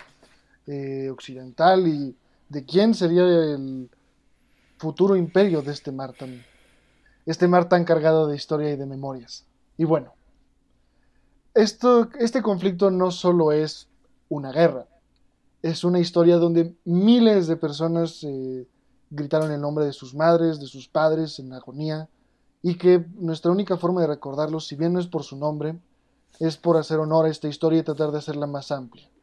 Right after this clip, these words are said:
Y eso es al final lo que la historia busca. Contar aquello que no se ha contado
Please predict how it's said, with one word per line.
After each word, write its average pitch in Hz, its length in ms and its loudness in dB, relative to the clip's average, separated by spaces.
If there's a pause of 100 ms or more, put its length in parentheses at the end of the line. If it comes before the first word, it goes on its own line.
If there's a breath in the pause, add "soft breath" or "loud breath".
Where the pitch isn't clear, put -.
(380)
Y 139 140 -10
eso 139 160 -10
es 143 100 -12
al 135 120 -12
final 143 280 -4
lo 143 60 -6
que 135 160 -16
la 131 60 -14
historia 139 340 -8
busca. 135 400 -14 (560)
Contar 156 300 2
aquello 175 380 4
que 151 120 -6
no 160 100 -4
se 165 120 -4
ha 165 40 -6
contado 151 540 -2